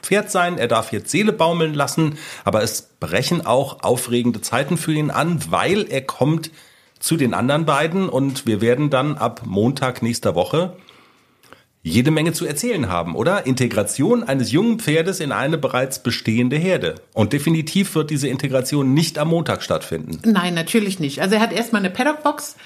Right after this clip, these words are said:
Speaker 2: und ich werd ganz langsam anfangen. Ich werd, äh, das Paddock von Acey und Klecks einfach abteilen und ihm ein Stückchen, äh, zur Verfügung stellen, wo die dann einfach mal stundenweise nebeneinander stehen können, sich aneinander gewöhnen können.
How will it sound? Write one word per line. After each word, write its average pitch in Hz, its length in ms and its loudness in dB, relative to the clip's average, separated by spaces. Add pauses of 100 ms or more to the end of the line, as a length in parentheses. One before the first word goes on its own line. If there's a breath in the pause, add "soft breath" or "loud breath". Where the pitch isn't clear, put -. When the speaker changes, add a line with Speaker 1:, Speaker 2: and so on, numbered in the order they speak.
(420 loud breath)
Speaker 2:
und 233 180 2
ich 202 140 0
werd 208 160 0
ganz 208 220 0
langsam 190 380 4
anfangen. 196 540 2
Ich - 180 -4
werd, 180 260 -4
äh, 175 280 0
das 180 220 -4
Paddock 202 320 0
von 190 240 0
Acey 185 320 -2
und 185 120 -4
Klecks 277 280 0
einfach 214 320 0
abteilen 233 520 0
und 226 180 -2
ihm 220 180 2
ein 190 180 0
Stückchen, 214 640 0 (540 loud breath)
äh, 190 240 4
zur 208 160 0
Verfügung 269 460 0
stellen, 220 320 2
wo 214 80 2
die 208 100 2
dann 202 180 0
einfach 190 380 -2
mal 202 160 2
stundenweise 190 560 2
nebeneinander 175 640 0
stehen 226 320 0
können, 202 320 -2
sich 190 240 -2
aneinander 214 380 2
gewöhnen 185 480 2
können. 175 320 -2